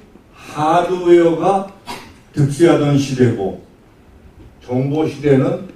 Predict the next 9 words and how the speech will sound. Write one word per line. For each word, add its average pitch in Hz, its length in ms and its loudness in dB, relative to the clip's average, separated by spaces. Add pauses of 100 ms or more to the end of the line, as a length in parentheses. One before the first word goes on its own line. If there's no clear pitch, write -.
(400)
하드웨어에서부터 139 1400 2
서서히 117 760 -2 (400)
소프트웨어로 139 1120 0 (1000)
무대가 127 760 0 (440)
이동하는 127 600 2
시대가 113 380 -6
되는 95 240 -10
거죠. 85 280 -18 (760)
서서히 123 640 -4